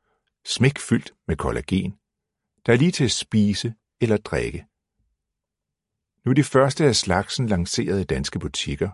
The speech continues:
og ligeledes er collagenpulver til huden for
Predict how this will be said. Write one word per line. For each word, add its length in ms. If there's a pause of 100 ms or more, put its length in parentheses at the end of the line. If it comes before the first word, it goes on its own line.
(840)
og 80
ligeledes 380
er 40
collagenpulver 920
til 180
huden 320
for 180